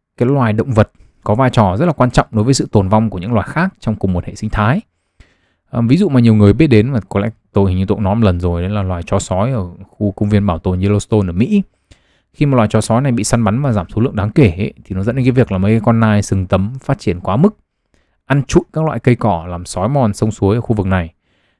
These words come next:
Thế thì khi mà loài chó sói được đưa trở lại ấy, thì mấy con nai sừng tấm này là hết cửa hoành hành và hệ sinh thái ở đây được cân bằng trở lại.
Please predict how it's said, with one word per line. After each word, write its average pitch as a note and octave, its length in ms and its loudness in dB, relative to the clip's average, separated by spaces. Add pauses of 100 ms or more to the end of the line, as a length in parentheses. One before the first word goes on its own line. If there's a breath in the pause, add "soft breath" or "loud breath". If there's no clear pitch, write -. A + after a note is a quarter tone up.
Thế - 80 -16
thì A#2+ 60 0
khi B2+ 160 2
mà A2+ 120 2
loài F#2+ 140 0
chó G#2+ 160 -2
sói A2 200 -2
được C3 60 0
đưa A#2 140 2
trở F#2+ 140 0
lại E2+ 260 0
ấy, G2+ 140 -8
thì F#2+ 100 -6
mấy F#2+ 140 -2
con G#2+ 200 -2
nai G2+ 340 0
sừng F#2+ 200 -4
tấm G2 220 -2
này A#2+ 120 0
là F2+ 280 -4 (140)
hết - 200 -4
cửa F#2+ 300 4
hoành F#2+ 140 -2
hành F#2+ 260 -2 (580)
và G#2+ 120 -2
hệ - 120 0
sinh A#2+ 160 -2
thái G2+ 220 -2
ở A2+ 100 0
đây G2+ 160 2
được F#2+ 120 -2
cân G2 140 0
bằng F2 120 -2
trở - 140 -6
lại. - 300 -6